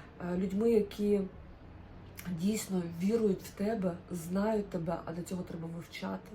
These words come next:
для цього треба практикувати ті істини, які ми дізнаємось, і тому допоможи нам в цьому процесі, він складний, тому що у кожного свій шлях, не дивлячись на те, що Екклесіаст каже: «Нема нічого під-, нового під сонцем», да? Ніби тема одна, але ми всі по-різному її проходимо.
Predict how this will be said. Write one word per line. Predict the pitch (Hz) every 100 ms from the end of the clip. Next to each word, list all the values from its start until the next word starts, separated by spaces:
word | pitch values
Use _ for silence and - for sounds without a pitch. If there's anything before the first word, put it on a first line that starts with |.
| - - - - -
для |
цього | 185 202
треба | 196 190 185
практикувати | 185 185 - 196 185 202 202 180
ті | -
істини, | 196 185 190 180
які | 180
ми | 175 165
дізнаємось, | 170 170 170 175 180 196 208 - - - -
і |
тому | - 202 202
допоможи | 196 208 202 196 185 214
нам | 180 170 - - - -
в | -
цьому | - 196 190 180 175 -
процесі, | 180 - 208 220 - 180
він | 196
складний, | 196 - 190 160 156 175 - - - - -
тому | 185
що | -
у | 190
кожного | 233 208 190
свій | - 190 185
шлях, | - 208 220
не | 190
дивлячись | 185 185 180 185 -
на | 180 175 170 170 - - - -
те, | 190
що | 190
Екклесіаст | 190 180 - 185 185
каже: | 180 170
«Нема | 185 185
нічого | 180 175 175
під-, | - 175 180
нового | 180 170 165
під | - -
сонцем», | 160 156 160
да? | 175
Ніби | 180 175 170
тема | - 185 175
одна, | 170 190 196
але | - 165
ми | 165 165
всі | - - -
по-різному | - 196 180 185 175
її | 170
проходимо. | - - - 170 180